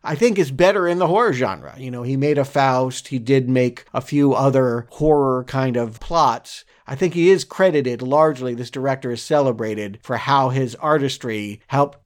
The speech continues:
you know, shape horror films, universal horror movies, and beyond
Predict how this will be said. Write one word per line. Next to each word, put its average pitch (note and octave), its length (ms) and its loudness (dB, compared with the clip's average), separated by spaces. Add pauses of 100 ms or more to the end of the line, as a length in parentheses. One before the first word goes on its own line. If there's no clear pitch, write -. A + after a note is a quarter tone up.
(120)
you F#3 140 -2
know, E2+ 160 -8
shape D#3+ 520 0 (280)
horror D3+ 240 2
films, D3+ 320 0
universal D#3+ 580 4
horror D3 260 4
movies, C#3+ 420 0
and C#3 500 -2
beyond B2+ 640 0